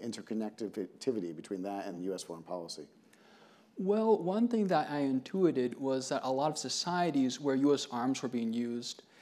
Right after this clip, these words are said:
Speaker 2: uh, probably had different social movements or grassroots actors who were cognizant that the U S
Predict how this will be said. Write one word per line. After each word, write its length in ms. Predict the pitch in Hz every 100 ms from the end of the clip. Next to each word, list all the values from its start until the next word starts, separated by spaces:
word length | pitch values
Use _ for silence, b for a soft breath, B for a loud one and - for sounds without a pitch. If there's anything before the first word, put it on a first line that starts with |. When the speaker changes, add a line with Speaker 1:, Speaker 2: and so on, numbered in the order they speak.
| B B B
Speaker 2:
uh, 180 | 127 120 - -
probably 420 | - 165 170 165 135
had 320 | - 131 120
different 280 | 143 131 -
social 520 | - 185 185 - 151
movements 720 | 143 147 135 143 139 135 -
or 180 | 131 123
grassroots 540 | 139 151 156 143 131
actors 560 | 127 120 - 127 120 123 B B
who 80 | 254
were 240 | 262 220
cognizant 720 | 185 - - 202 190 175 170 151
that 140 | 135
the 80 | 147
U 200 | 147 139
S 300 | 139 -